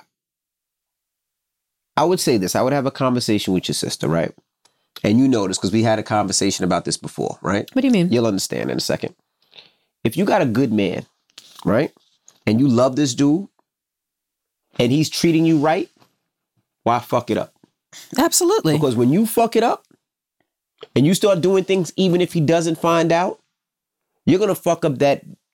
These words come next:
Speaker 1: great union and that great
Speaker 2: Oh,
Speaker 1: relationship that
Speaker 2: okay.
Speaker 1: you have,
Speaker 2: Shame
Speaker 1: right?
Speaker 2: on you for bringing that up.
Speaker 1: I didn't bring it up. I'm just
Speaker 2: I know
Speaker 1: telling
Speaker 2: what
Speaker 1: you.
Speaker 2: you're thinking.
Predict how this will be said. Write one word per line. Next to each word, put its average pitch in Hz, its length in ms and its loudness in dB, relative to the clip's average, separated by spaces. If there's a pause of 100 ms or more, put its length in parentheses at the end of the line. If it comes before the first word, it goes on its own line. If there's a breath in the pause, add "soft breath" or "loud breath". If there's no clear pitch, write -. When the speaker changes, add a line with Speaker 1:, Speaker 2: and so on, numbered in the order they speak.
(240)
Speaker 1:
great 143 340 2
union 143 500 2
and 120 140 0
that 120 140 0
great 117 280 0
Speaker 2:
Oh, - 20 -
Speaker 1:
relationship 175 560 0
that 156 180 0
Speaker 2:
okay. 139 80 -2
Speaker 1:
you 156 60 -2
have, 80 280 -6
Speaker 2:
Shame 262 280 0
Speaker 1:
right? 208 80 0
Speaker 2:
on 202 80 0
you 165 120 0
for 180 100 -4
bringing 160 240 0
that 135 160 -2
up. 110 240 -8
Speaker 1:
I - 120 0
didn't 302 140 -4
bring - 140 0
it - 60 0
up. 202 100 -2
I'm 185 80 -2
just 240 120 2
Speaker 2:
I - 20 0
know 392 80 0
Speaker 1:
telling 349 160 2
Speaker 2:
what - 80 -4
Speaker 1:
you. 254 60 2
Speaker 2:
you're 214 80 -4
thinking. 170 580 -2